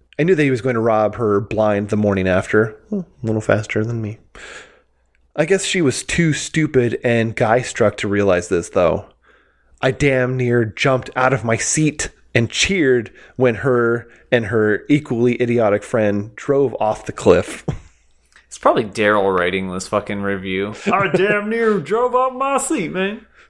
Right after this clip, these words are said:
Speaker 1: "Two less idiots in the world made, <laughs> makes a happy ending for me. They're fictional characters, you donut." Uh,
Speaker 2: Donut?
Speaker 1: <laughs> you ever watch Guy, um,
Speaker 2: I was gonna say, "What are you fucking, uh,"
Speaker 1: Gordon Ramsay?
Speaker 2: Gordon Ramsay, yeah.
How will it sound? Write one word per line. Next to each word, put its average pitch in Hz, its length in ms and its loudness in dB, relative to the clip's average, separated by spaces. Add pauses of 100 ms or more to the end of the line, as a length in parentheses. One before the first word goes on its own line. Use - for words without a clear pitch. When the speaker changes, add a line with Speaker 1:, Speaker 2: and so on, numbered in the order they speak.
(140)
Speaker 1:
"Two 226 260 2
less 190 320 0
idiots 185 400 2
in 165 60 -6
the 143 80 0
world 156 420 2
made, 123 440 0 (440)
<laughs> - 320 -18
makes 151 440 2
a 131 320 0 (120)
happy 147 440 0
ending 131 340 0
for 117 180 -2
me. 107 360 2 (500)
They're 120 400 0
fictional 139 540 0
characters, 123 720 0
you 110 320 2
donut." 95 460 0 (600)
Uh, 104 460 2
Speaker 2:
Donut? 120 880 0
Speaker 1:
<laughs> - 80 -14
you 127 80 2
ever 113 80 2
watch 110 260 0
Guy, 104 220 0
um, 101 800 0
Speaker 2:
I - 40 -6
was 120 120 -2
gonna 123 160 -4
say, 113 160 0
"What 110 180 0
are 110 40 -4
you 107 140 -4
fucking, 110 480 -2
uh," 101 360 -2
Speaker 1:
Gordon 123 180 2
Ramsay? 123 300 0
Speaker 2:
Gordon 117 280 0
Ramsay, 113 380 -4
yeah. 104 280 -6